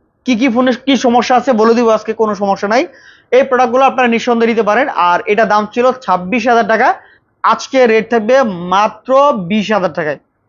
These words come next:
মাত্র বিশ হাজার টাকায় সাথে একটা ঈদ উপহার পাঞ্জাবি পেয়ে যাচ্ছেন। এবং এটার ক্যামেরা কিন্তু অনেক সুন্দর, চাইলে আপনারা ভিডিও করতে পারবেন এবং গেম খেলার জন্য চাইলে নিতে পারেন। যারা ছোটোখাটো গেম,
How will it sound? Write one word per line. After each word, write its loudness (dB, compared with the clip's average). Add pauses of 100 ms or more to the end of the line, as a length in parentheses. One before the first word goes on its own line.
(220)
মাত্র 0
বিশ -2
হাজার 0
টাকায় 0
সাথে -4
একটা 0
ঈদ -6
উপহার 2
পাঞ্জাবি 0
পেয়ে 0
যাচ্ছেন। -4 (760)
এবং 0
এটার 0
ক্যামেরা 0
কিন্তু -2
অনেক 0
সুন্দর, -4
চাইলে 0
আপনারা 0
ভিডিও -4 (120)
করতে -4
পারবেন 0 (380)
এবং 0
গেম 0
খেলার 0
জন্য 0
চাইলে 2
নিতে 0
পারেন। 0 (440)
যারা 0
ছোটোখাটো 0
গেম, -2